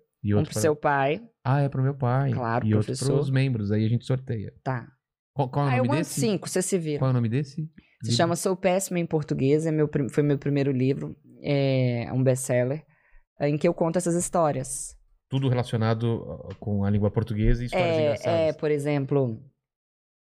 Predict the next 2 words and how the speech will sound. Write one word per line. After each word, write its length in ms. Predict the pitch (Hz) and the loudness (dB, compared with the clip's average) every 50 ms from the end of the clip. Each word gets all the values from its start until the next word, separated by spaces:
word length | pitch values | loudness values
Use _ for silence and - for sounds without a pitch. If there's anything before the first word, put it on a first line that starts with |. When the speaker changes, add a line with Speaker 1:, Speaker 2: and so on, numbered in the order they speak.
| _ _ _ _ | _ _ _ _
Speaker 2:
ah, 680 | 139 139 139 135 135 135 131 131 127 123 123 123 127 - _ _ _ _ _ _ _ _ _ _ _ _ _ _ _ _ _ | 0 0 2 2 2 0 2 2 2 0 0 -2 -6 -10 _ _ _ _ _ _ _ _ _ _ _ _ _ _ _ _ _
no, 1120 | - 156 160 165 175 175 180 175 170 170 170 160 156 156 151 147 143 139 139 131 117 - | -4 -2 0 0 2 2 2 2 0 0 0 2 2 2 2 2 2 0 0 -2 -4 -6